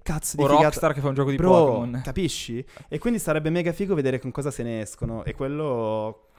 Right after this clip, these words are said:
Speaker 2: Ma poi, bro, se, se tu andassi
Speaker 1: Perché
Speaker 2: da
Speaker 1: aspetta,
Speaker 2: Rockstar
Speaker 1: aspetta, scusami,
Speaker 2: e gli dicessi,
Speaker 1: come
Speaker 2: "Ti
Speaker 1: conce-
Speaker 2: do la licenza di Pokémon", loro farebbero
Speaker 1: Bro, farebbero una
Speaker 2: colon. Chiamano tipo i mille programmatori più pesi che
Speaker 1: Sì,
Speaker 2: hanno
Speaker 1: vabbè,
Speaker 2: e fanno
Speaker 1: budget
Speaker 2: il
Speaker 1: da
Speaker 2: gioco
Speaker 1: milioni.
Speaker 2: della
Speaker 1: Capisci,
Speaker 2: vita,
Speaker 1: bro?
Speaker 2: cioè...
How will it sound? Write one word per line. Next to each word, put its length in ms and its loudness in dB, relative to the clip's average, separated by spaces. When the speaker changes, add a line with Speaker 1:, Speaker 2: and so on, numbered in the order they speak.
Speaker 2:
Ma 100 -4
poi, 140 0
bro, 140 2
se, 220 -2
se 180 -6
tu 100 -2
andassi 220 0
Speaker 1:
Perché 160 4
Speaker 2:
da 60 8
Speaker 1:
aspetta, 160 8
Speaker 2:
Rockstar 260 2
Speaker 1:
aspetta, 160 0
scusami, 180 2
Speaker 2:
e 20 0
gli 40 -2
dicessi, 260 0
Speaker 1:
come 140 0
Speaker 2:
"Ti 80 -4
Speaker 1:
conce- 80 2
Speaker 2:
do 80 8
la 100 6
licenza 500 -2
di 100 -2
Pokémon", 680 -2
loro 180 -2
farebbero 640 -8
Speaker 1:
Bro, 120 -12
farebbero 340 -18
una 100 -16
Speaker 2:
colon. 600 -2
Chiamano 340 -4
tipo 220 -8
i 100 -4
mille 460 0
programmatori 600 0
più 240 -6
pesi 320 -2
che 120 -6
Speaker 1:
Sì, 40 -2
Speaker 2:
hanno 300 -2
Speaker 1:
vabbè, 100 0
Speaker 2:
e 40 2
fanno 160 0
Speaker 1:
budget 160 -8
Speaker 2:
il 40 -8
Speaker 1:
da 60 -8
Speaker 2:
gioco 380 -2
Speaker 1:
milioni. 60 -6
Speaker 2:
della 260 -6
Speaker 1:
Capisci, 380 -2
Speaker 2:
vita, 120 -6
Speaker 1:
bro? 160 -2
Speaker 2:
cioè... 220 -4